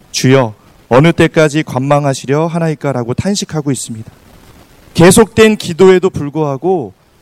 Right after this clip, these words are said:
그의 상황은 여전히 바뀐 게 없다라는 거예요. 여전히 원수들이 자신을 추격해오고 있고,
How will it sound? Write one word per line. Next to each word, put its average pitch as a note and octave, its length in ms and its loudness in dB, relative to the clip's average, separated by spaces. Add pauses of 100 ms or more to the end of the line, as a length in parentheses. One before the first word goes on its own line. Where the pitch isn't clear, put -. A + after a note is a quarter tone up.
(120)
그의 F3+ 200 4
상황은 G3 640 -2 (260)
여전히 D3+ 360 -4
바뀐 - 360 -6
게 D#3 100 0
없다라는 C#3+ 460 -4
거예요. A2 220 -6 (640)
여전히 F#3 420 6
원수들이 D#3+ 640 -2
자신을 D#3 400 -10
추격해오고 F3 680 -4
있고, C3+ 340 -10